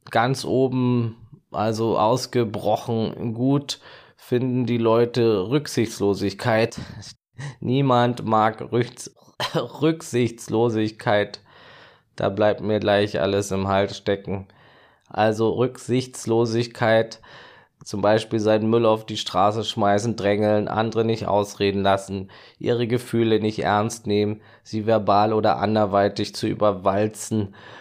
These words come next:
nur an sich zu denken, ohne Rücksicht auf Verluste, so diese Ellenbogenleute. Ja, allgemein, wie gesagt, egoistisches Verhalten, das finden die meisten recht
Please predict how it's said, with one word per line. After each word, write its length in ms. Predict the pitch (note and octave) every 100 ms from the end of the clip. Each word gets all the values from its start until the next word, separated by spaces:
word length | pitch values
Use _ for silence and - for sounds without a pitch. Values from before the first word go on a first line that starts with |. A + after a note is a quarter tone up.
| - - -
nur 160 | A2+ G#2+
an 180 | A2 G#2+
sich 280 | A#2 -
zu 140 | - G#2+
denken, 560 | G2 G2+ G#2+ - G#2+
ohne 340 | D#2+ G2+ G#2+ G2+
Rücksicht 460 | G#2+ - G#2 -
auf 180 | - G2+ -
Verluste, 640 | G2 G2+ G#2 - - G#2
so 120 | G#2
diese 420 | G2 G#2 G2 G2 - - -
Ellenbogenleute. 1300 | - G#2+ A2+ G#2 A2 G#2+ G#2 G2+ G#2 G#2 A2 G2+ G2 - _ _ _ _ -
Ja, 300 | G2 A2+ A#2+
allgemein, 720 | G#2+ G#2+ G#2 G2+ G#2+ G2+ D2
wie 100 | G2+
gesagt, 420 | G#2+ G2+ G2 -
egoistisches 840 | A2 G#2+ E2+ B2 - A#2 - A2 -
Verhalten, 680 | G2+ F#2 G2 G#2 - G#2
das 200 | F#2+ F#2+
finden 280 | - G2+ G2
die 100 | F#2+
meisten 500 | F#2+ F#2+ G2 - G2+
recht 380 | - F#2+ -